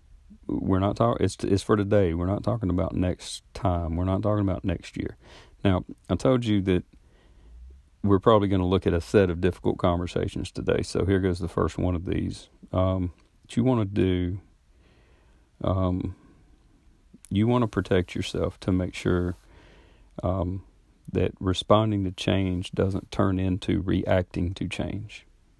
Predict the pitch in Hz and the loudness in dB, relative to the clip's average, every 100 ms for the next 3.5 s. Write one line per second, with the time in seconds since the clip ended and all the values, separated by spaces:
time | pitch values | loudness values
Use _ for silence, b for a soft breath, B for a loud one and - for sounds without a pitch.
0 | - 104 - - - 95 95 90 107 107 | -10 -2 -2 0 0 2 2 0 2 2
1 | 101 90 87 92 - _ - 90 92 92 | 2 0 -4 -6 -8 _ -6 0 2 2
2 | 95 101 107 90 87 - 90 - 101 110 | 2 2 2 0 -4 -4 -6 0 2 4
3 | 98 85 - - | 2 -2 -4 -6